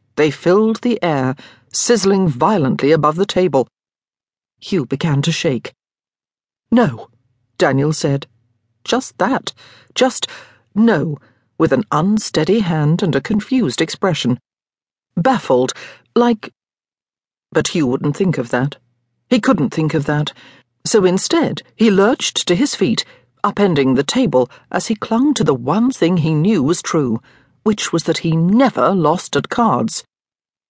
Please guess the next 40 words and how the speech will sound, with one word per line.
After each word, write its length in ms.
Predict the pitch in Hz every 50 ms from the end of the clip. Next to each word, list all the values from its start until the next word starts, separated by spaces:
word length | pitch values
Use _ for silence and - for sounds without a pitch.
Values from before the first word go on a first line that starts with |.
| _ _ _ _ _ _ _ _ -
"I 160 | - 254 254
didn't 420 | 214 214 277 262 233 269 262 214 -
cheat," 420 | - - 220 156 - - - - - - - - _ _ _ _ _ _ -
Daniel 360 | 180 151 139 135 135 143 147
said, 360 | 151 - 165 151 147 143 - - -
blinking 480 | 202 185 156 135 - 160 175 220 226
rapidly. 500 | 196 160 139 - 143 - - 127 143 156 - _ _ _ _ _ _ _ _ _ _
He 100 | - 262
turned 360 | - - - 262 214 262 233 - -
to 100 | - 180
Marcus. 480 | 190 185 135 - - 131 127 - - - _ - _ _ _ _ _ _ _ _ _ - -
"I 160 | 269 254 220
don't 400 | - 294 294 302 302 269 - - -
cheat." 420 | - - - - - - - - - - - - - - _ _ _ _ _ _ _ _ _ _ _ _ -
But 120 | - -
he 160 | - 220 202
had 320 | 151 - - 220 202 143 - - -
to 120 | - 139
have 120 | 160 151
cheated. 440 | - - 151 131 127 - 156 151 - _ _ _ _ _ _ _ _ _ _ _ _ _ _ _
Hugh 280 | - - 226 247 302 339
flipped 380 | - - - 226 214 - - -
through 220 | - 165 156 160
the 160 | 190 196 - -
cards 260 | 185 143 117 117 113 147
in 120 | 131 127
his 180 | 139 156 165 185
mind 260 | 185 170 147 131 127
again, 320 | 131 - 135 131 139 139 - - - _ _ _ -
ignoring 560 | 226 196 208 233 285 349 277 139 117 120 -
the 160 | - 147 - -
fact 300 | 180 156 - - - -
that 120 | 160 147 -
the 80 | 165
Jack 240 | 147 190 165 147 -
of 140 | 127 120 -
Clubs 420 | - - 226 180 - - - -
was 140 | 165 151 151
wielding 440 | 151 208 220 208 185 165 165 151 151
an 140 | 147 -